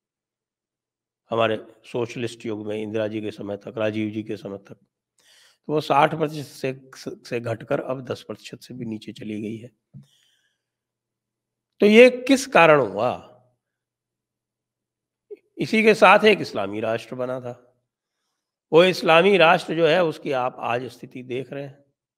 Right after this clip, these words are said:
वो इस्लामी राष्ट्र भारत की जो सबसे उपजाऊ जमीन थी, सबसे उर्वरा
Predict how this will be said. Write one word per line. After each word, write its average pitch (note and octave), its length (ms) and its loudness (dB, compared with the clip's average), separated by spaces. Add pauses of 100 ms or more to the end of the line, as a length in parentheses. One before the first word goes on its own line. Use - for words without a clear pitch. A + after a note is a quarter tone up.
(1500)
वो E3+ 200 2
इस्लामी D3+ 600 -2
राष्ट्र D3+ 560 -4
भारत B2 560 -6
की E3 320 -10
जो C3+ 200 -10
सबसे F#3 480 -10
उपजाऊ B2+ 880 -8 (1500)
जमीन B2+ 500 -6
थी, C3 420 -8 (1600)
सबसे F3 840 -6
उर्वरा C#3+ 840 -2